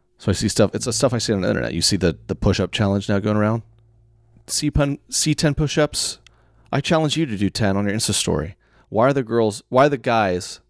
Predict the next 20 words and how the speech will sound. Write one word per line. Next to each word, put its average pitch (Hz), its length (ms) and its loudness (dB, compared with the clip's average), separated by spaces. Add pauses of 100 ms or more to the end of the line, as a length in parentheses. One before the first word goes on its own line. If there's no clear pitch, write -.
(680)
shirtless - 640 0
when 101 140 0
they 90 80 2
do 113 160 4
it? - 160 -8 (1000)
A 107 100 -4
guy 117 480 0 (160)
is 120 160 0
sitting 151 360 0
in 156 80 -2
his, 165 280 -4 (320)
this 120 160 2
is 120 160 -4
what 117 180 2
he's 110 180 0
doing. 90 200 0
He's 92 160 -4
sitting 127 280 0
in 143 120 -2
his 110 260 -4